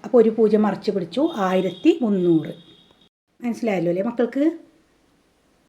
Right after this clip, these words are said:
റോമൻ അക്കങ്ങളിൽ എഴുതുക. പതിനഞ്ച്. ബി, അറുപത്തിനാല്.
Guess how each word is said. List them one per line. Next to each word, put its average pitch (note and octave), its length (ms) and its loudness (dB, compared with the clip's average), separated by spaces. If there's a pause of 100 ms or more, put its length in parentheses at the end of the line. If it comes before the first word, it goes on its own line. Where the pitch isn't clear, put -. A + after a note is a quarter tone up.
(800)
റോമൻ C4+ 460 10
അക്കങ്ങളിൽ A3+ 480 2
എഴുതുക. F3+ 240 -2 (800)
പതിനഞ്ച്. A3 560 4 (1500)
ബി, A#3+ 100 2 (380)
അറുപത്തിനാല്. A3 720 2